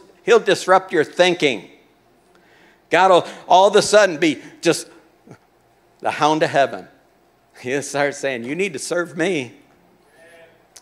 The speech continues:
You need to serve me. I've got salvation for you." You might have come in here today and just got drug in, or you might have just gone by and said, "I need to go into this church," or,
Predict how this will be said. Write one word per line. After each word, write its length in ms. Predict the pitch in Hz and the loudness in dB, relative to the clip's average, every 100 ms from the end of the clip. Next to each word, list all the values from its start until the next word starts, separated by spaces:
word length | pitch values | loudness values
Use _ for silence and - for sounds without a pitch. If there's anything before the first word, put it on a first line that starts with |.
| _ | _
You 180 | 143 208 | 2 4
need 240 | 190 170 | 2 0
to 60 | 143 | -2
serve 420 | 165 175 156 147 | 2 4 2 0
me. 400 | 190 180 131 127 - _ _ _ _ _ _ _ - | 0 0 -2 -8 -20 _ _ _ _ _ _ _ 0
I've 220 | 160 180 | 0 4
got 320 | 180 170 - | 2 2 -4
salvation 760 | - 156 139 165 185 - 175 139 | 2 2 4 2 2 -2 -6 -4
for 140 | 139 | -6
you." 380 | 123 135 143 143 - _ _ _ _ | -2 0 -2 -8 -20 _ _ _ _
You 120 | 156 | -2
might 160 | 190 180 | 2 2
have 80 | 160 | 0
come 180 | 170 175 | -2 0
in 160 | 170 | -2
here 220 | 151 175 | 0 -2
today 340 | 156 151 170 180 | -2 0 2 2
and 100 | 151 | -4
just 200 | 156 156 | -8 -2
got 260 | 139 131 | -2 -2
drug 340 | 117 135 151 151 | 0 2 2 0
in, 440 | 151 160 156 156 | -2 0 -2 -2
or 80 | 117 | -4
you 160 | 117 131 | -4 -2
might 180 | 139 | -2
have 80 | 120 | -2
just 220 | 135 120 | -6 -6
gone 240 | 143 143 139 | -4 -4 0
by 180 | 151 151 | 0 0
and 140 | 131 | -2
said, 160 | 139 135 | -2 -2
"I 80 | |
need 200 | 135 143 143 | -2 -4 -6
to 60 | |
go 160 | 135 147 | -6 -6
into 200 | 139 135 | -6 -6
this 240 | 135 127 | -8 -8
church," 460 | - 147 147 151 131 | -2 2 2 -2 -8
or, 140 | 123 | -8